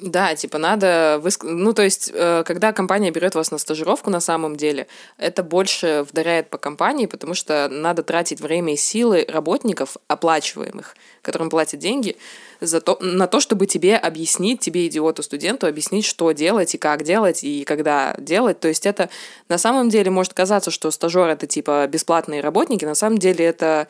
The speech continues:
блин, платная трата времени <laughs> сотрудников как, в какие-то моменты. И надо быть безумно благодарным каждой компании, которая вообще захочет, э, вас взять на стажировку и что-то вам объяснить, и что-то вам показать, и,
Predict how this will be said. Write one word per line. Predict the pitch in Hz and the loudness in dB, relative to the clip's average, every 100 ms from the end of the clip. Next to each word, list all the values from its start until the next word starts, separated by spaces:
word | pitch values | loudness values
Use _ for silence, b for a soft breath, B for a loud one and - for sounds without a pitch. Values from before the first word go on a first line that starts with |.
| B B B B B | B B B B B
блин, | - 151 151 - - | -8 -4 -4 -6 -2
платная | 175 208 185 165 | 2 2 2 0
трата | 175 175 160 | 0 0 0
времени | 170 214 - 185 | 2 2 2 2
<laughs> | |
сотрудников | - 233 214 220 175 147 139 - | 2 2 4 4 2 -4 -6 -4
как, | 147 - - | -6 -6 -16
в | |
какие-то | - 165 156 - | -10 -8 -6 -6
моменты. | 156 156 143 - | -6 -4 -6 -6
И | 131 156 | -6 0
надо | 185 226 | 2 2
быть | 185 208 | 2 0
безумно | 170 180 208 190 | 0 0 2 2
благодарным | 165 165 175 160 147 | 0 0 0 -2 -6
каждой | 147 147 | -6 -6
компании, | 147 147 151 147 | -8 -6 -6 -6
которая | 143 147 151 | -12 -10 -8
вообще | 139 135 170 | -8 -8 -8
захочет, | 147 143 160 165 - B B B B B _ | -8 -6 -6 -6 -12 B B B B B _
э, | 139 135 | -8 -2
вас | 151 151 | -2 -2
взять | 139 147 156 160 | -4 -2 -2 -4
на | |
стажировку | 147 147 147 147 226 - 156 | -8 -6 -6 -2 -2 -2 -8
и | 147 | -6
что-то | - 160 156 | -4 -4 -2
вам | 151 | -4
объяснить, | 147 147 - 233 | -4 -6 -6 -6
и | - | -6
что-то | - 156 | -8 -6
вам | 147 | -8
показать, | 143 - 139 170 214 - | -10 -10 -4 -2 -2 -8
и, | 147 147 139 - | -12 -10 -12 -12